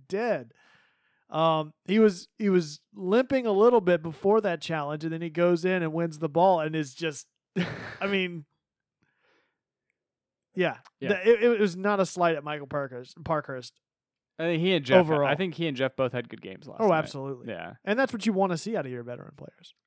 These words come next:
Speaker 2: Yeah. Um,
Speaker 1: It's gonna be tough to see
Speaker 2: <laughs>
Speaker 1: Michael Parkhurst go, and I don't know that we've recorded since he announced his retirement, have we?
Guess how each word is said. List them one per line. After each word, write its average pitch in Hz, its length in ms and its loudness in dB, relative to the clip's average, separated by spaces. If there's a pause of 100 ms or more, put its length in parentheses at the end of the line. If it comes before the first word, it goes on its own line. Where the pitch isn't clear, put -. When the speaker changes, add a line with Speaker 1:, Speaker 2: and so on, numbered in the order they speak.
(120)
Speaker 2:
Yeah. 202 220 -4 (920)
Um, 147 480 -10 (560)
Speaker 1:
It's 170 120 -8
gonna 214 120 4
be 202 100 4
tough 196 200 0
to 151 80 -12
see 151 320 -4 (140)
Speaker 2:
<laughs> - 140 -20
Speaker 1:
Michael 151 240 -4
Parkhurst 147 400 -2
go, 165 160 2
and 147 120 -2
I 160 80 -2
don't 202 180 0
know 170 120 -6
that 156 80 -4
we've 147 140 -10
recorded 151 400 -6
since 151 280 -18
he 147 280 -6
announced 143 400 -12
his 135 140 -10
retirement, 139 480 -12
have - 100 -18
we? 190 120 -16